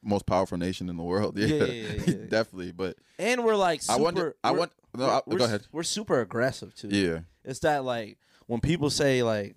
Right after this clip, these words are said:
Speaker 2: "Make America great again," they talking about that. Some people, some people talking about "Make America great again." Let's, let's get back to separate water fountains.
Speaker 1: <laughs>
Speaker 2: But some people talk about "Make America great again." It's like,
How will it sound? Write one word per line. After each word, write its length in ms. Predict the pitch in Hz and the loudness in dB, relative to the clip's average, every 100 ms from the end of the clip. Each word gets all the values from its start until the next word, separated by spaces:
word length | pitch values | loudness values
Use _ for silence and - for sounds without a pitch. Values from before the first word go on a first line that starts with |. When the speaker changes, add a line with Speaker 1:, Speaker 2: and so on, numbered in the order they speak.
| _ | _
Speaker 2:
"Make 240 | 107 135 139 | -4 -2 0
America 400 | 120 131 127 117 | 0 2 0 0
great 240 | 117 123 | 2 2
again," 220 | 127 127 | 2 -2
they 100 | 123 | -4
talking 260 | 123 135 127 | -2 -4 -2
about 200 | 113 110 | -2 -2
that. 240 | 113 104 - | -4 -10 -10
Some 280 | - 214 208 | -2 -2 -2
people, 480 | 156 113 - 117 _ _ _ _ _ _ | -10 -10 -12 -16 _ _ _ _ _ _
some 180 | - 165 | -14 -8
people 240 | 180 135 | -6 -4
talking 280 | 131 131 123 | -2 -2 0
about 340 | 117 110 - 113 | 0 -2 -2 -2
"Make 220 | 123 131 | -2 0
America 320 | 120 120 107 | 0 0 0
great 260 | 95 123 123 | 0 2 2
again." 380 | 101 113 110 | -2 -4 -2
Let's, 400 | 107 101 - - - | -2 -4 -8 -16 -8
let's 180 | 117 107 | -6 -6
get 240 | 117 123 | 0 0
back 220 | 110 107 - | 2 0 -2
to 180 | 113 101 | -6 -4
separate 360 | - 117 107 | 0 0 2
water 260 | 107 113 110 | 2 2 2
fountains. 460 | 110 98 104 - - | -4 -10 -14 -20 -4
Speaker 1:
<laughs> 320 | - - - | -4 -4 -8
Speaker 2:
But 400 | 127 160 160 - | 0 2 4 2
some 180 | - 185 | 2 0
people 240 | 202 196 175 | 0 -4 0
talk 160 | 170 | 0
about 160 | 156 147 | 2 2
"Make 160 | 151 151 | 2 2
America 340 | 135 143 127 | 2 2 0
great 220 | 113 131 | 0 0
again." 300 | 127 113 117 | 0 -2 -2
It's 80 | 113 | -2
like, 240 | 110 95 | -4 -6